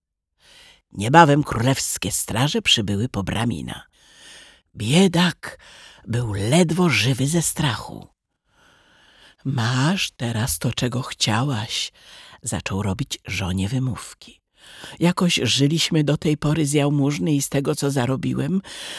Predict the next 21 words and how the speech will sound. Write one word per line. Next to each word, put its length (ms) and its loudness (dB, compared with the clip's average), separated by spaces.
ale 280 0
tobie 300 -4
wciąż 500 -2
było 280 -4
mało. 560 -2
Żądałaś, 840 2
bym 180 4
poszedł 420 0
do 140 0
pałacu 540 0
i 100 -2
widzisz, 440 -2
co 140 0
z 80 -2
tego 260 0
wynikło?” 640 -2
„Przestań 920 -2
biadolić”, 1080 -6
pocieszała 600 -6
go 140 -6
żona. 400 -12